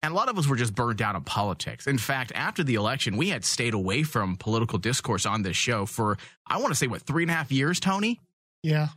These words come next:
Speaker 1: It was a lo-, we did not get into politics at all.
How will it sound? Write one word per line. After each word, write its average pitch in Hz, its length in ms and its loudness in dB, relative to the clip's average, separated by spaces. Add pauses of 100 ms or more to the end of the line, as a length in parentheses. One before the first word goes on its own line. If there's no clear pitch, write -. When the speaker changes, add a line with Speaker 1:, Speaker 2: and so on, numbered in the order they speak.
Speaker 1:
It 214 100 2
was 285 140 2
a 147 40 4
lo-, 117 320 2
we 254 160 2
did 277 100 2
not 165 240 0 (240)
get 160 240 0
into 165 160 2
politics 147 460 0 (120)
at 196 240 0
all. 123 640 0